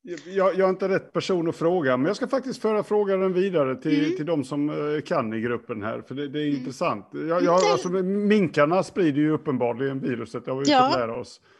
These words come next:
Speaker 1: Ja, det är en intressant fråga, men <laughs> det
Speaker 2: Det är
Speaker 1: var
Speaker 2: det
Speaker 1: ett helt
Speaker 2: faktiskt.
Speaker 1: s-, sidospår. Eh, ska vi göra så att du håller upp boken en gång till och förklarar hur man får tag på den?
Speaker 2: Ja. Alltså, här är till exempel den svenska versionen.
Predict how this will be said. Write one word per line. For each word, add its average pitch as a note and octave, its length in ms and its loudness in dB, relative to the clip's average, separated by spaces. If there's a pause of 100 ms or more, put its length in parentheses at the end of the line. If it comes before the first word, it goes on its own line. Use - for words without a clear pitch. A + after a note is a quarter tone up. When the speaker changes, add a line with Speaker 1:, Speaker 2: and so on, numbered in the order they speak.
Speaker 1:
Ja, D#3+ 340 0
det F#3+ 60 2
är - 20 6
en G#3+ 80 4
intressant F#3 440 0
fråga, D3+ 340 4
men D3 220 2
<laughs> - 200 -8
det D#3 140 -6
Speaker 2:
Det A#3 60 2
är B3+ 120 6
Speaker 1:
var D4 80 2
Speaker 2:
det A#3 60 0
Speaker 1:
ett A3 100 -4
helt F#3 180 0
Speaker 2:
faktiskt. - 280 -10
Speaker 1:
s-, D3+ 200 -8
sidospår. C#3+ 560 -4 (880)
Eh, G3 500 6
ska - 220 4
vi C4+ 80 2
göra B3+ 240 8
så C#4 200 4
att A#3 100 2
du B3+ 80 6
håller B3+ 280 6
upp - 280 2
boken B3+ 340 2
en A#3 120 0
gång A3+ 200 2
till A3 260 2
och F#3 100 2
förklarar G#3 540 4
hur G3+ 100 8
man G#3 160 4
får G3+ 80 -2
tag G3 300 4
på C3+ 160 4
den? C3 340 4 (1040)
Speaker 2:
Ja. D#4+ 280 8 (1600)
Alltså, E4+ 160 6
här E4 320 6
är E4+ 280 4
till - 180 0
exempel C#4+ 360 2
den C4 140 0
svenska C4 380 -2
versionen. A#3+ 520 -2